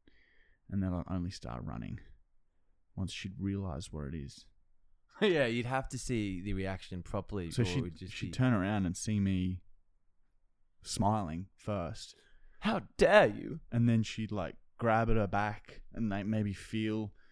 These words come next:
Speaker 1: feel what it was and then just touch a bit of the shit and then look at her hand and see that, yeah, it's human shit.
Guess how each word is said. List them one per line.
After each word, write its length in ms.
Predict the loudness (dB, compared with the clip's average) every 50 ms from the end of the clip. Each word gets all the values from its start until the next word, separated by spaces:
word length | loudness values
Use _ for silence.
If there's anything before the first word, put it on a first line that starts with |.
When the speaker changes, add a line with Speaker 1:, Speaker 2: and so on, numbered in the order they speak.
| _ -20 -20 _ _ -20 -20 -20 -20 -20 -20
Speaker 1:
feel 300 | -18 -10 -6 -4 -4 -4
what 180 | -4 -2 -2 -4
it 60 | -2
was 300 | -2 0 0 0 -2 -4
and 100 | -6 -6
then 100 | -4 -6
just 200 | -6 -8 -6 -6
touch 200 | -4 -4 -4 -6
a 60 | -4
bit 140 | -6 -4 -4
of 60 | -4
the 60 | -6
shit 260 | -6 -8 -8 -8 -8 -6
and 140 | -6 -4
then 200 | -4 -4 -4 -4
look 160 | -6 -6 -4 -4
at 40 |
her 80 | -2 -2
hand 320 | -2 -4 -4 -4 -4 -4 -4
and 100 | -6 -6
see 280 | -6 -6 -4 -4 -2 -4
that, 140 | -4 -6 -8 -10 -12 -12 -12 -16 -14 _
yeah, 140 | -4 -4 -4
it's 260 | -4 -6 -10 -10 -12
human 340 | -12 -6 -2 0 0 0 -2
shit. 360 | -4 -6 -8 -4 -4 -4 -6